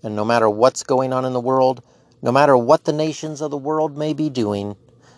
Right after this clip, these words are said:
the kingdom, the power, and the glory belong to God alone. For thine is the kingdom and the power and the glory forever.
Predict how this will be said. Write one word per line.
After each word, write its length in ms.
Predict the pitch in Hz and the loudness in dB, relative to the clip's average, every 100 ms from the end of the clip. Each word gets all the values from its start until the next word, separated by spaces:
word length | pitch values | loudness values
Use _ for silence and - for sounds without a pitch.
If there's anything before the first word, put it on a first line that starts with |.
| _ | _
the 80 | - | -8
kingdom, 560 | - 151 139 139 135 131 - | 2 4 4 2 0 -10 -12
the 80 | 127 | -4
power, 540 | 143 135 135 135 139 | 4 6 6 4 -2
and 160 | - 117 | -6 -6
the 60 | |
glory 420 | 104 123 123 131 127 | -4 -2 -2 -2 -4
belong 440 | 113 104 110 110 | 0 4 4 2
to 100 | 95 | -2
God 320 | 98 101 107 | 2 6 6
alone. 420 | 104 101 90 - - _ _ _ _ _ _ | 4 -2 -6 -12 -18 _ _ _ _ _ _
For 140 | - | -6
thine 380 | 104 113 131 127 | 4 4 6 2
is 100 | 101 | -2
the 80 | 107 | -6
kingdom 440 | - 131 123 123 | -6 -6 -2 -4
and 80 | 117 | -4
the 60 | 98 | -6
power 600 | - 117 123 120 120 - _ | -2 4 6 4 2 -2 _
and 200 | 117 95 | -14 -12
the 60 | 95 | -10
glory 340 | 110 101 104 | -4 0 0
forever. 520 | 98 - - - - | -2 -8 -8 -8 -10